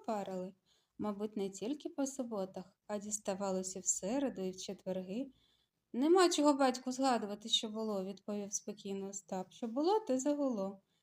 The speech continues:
«Нехай тепер спробує», сказав Андрій. «Нехай тепер хто-небудь тільки зачепить.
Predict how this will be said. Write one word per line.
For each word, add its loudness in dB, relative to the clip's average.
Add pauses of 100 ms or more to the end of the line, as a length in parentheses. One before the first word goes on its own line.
(220)
«Нехай -2
тепер -4
спробує», 0
сказав -4
Андрій. -4
«Нехай -2
тепер 0
хто-небудь 4
тільки 0
зачепить. -2